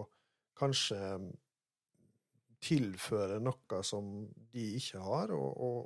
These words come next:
og kanskje også mikse det litt grann med å så snakke litt om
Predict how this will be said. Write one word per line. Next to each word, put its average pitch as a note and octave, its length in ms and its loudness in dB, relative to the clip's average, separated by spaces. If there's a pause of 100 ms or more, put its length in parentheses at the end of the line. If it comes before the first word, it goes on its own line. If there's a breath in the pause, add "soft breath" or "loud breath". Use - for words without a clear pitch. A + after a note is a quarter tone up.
og B2+ 100 -10
kanskje D3 240 0
også B2 240 0
mikse B2 640 0
det A#2 140 0
litt B2 260 -8
grann A#2 240 0
med G2 160 -8
å G2+ 40 -14
så A2 120 -12
snakke - 380 -8
litt A2+ 260 -10
om G2 160 -6